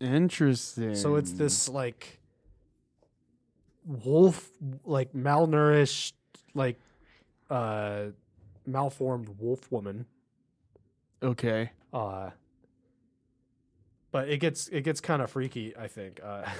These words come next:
Speaker 2: <laughs> um,
Speaker 1: Sounds freaky.
Speaker 2: yeah, it gets, uh,
Speaker 1: Wanna be around it.
Speaker 2: it's some of its, um, the way it interacts.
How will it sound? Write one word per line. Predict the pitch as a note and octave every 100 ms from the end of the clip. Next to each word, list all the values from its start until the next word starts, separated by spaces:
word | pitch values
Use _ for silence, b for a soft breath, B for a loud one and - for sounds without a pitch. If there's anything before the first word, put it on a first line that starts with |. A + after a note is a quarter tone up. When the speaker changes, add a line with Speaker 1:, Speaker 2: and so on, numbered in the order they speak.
| -
Speaker 2:
<laughs> | - - D3 -
um, | F#2+
Speaker 1:
Sounds | - B2+ D3 G3
freaky. | - A#2+ G2+ G2+ G2+ A2 _ -
Speaker 2:
yeah, | A#2+ G2
it | F#2 A2
gets, | B2 A#2 -
uh, | B2 G#2+
Speaker 1:
Wanna | G#2 E3
be | C3 D#2
around | C2 B1+ C2+
it. | F#2+ E3+ -
Speaker 2:
it's | A#2+ -
some | B2+ A2+
of | G#2+
its, | G2+ -
um, | A2+ G2+ G2 F#2+ F2 _ _ _ _ - - _ _ _ _ _ _ _ _ _ _ A#3+
the | B2+ C3
way | A#2+ G#2+
it | A2+ - A2+
interacts. | G#2 G#2 G#2 - - -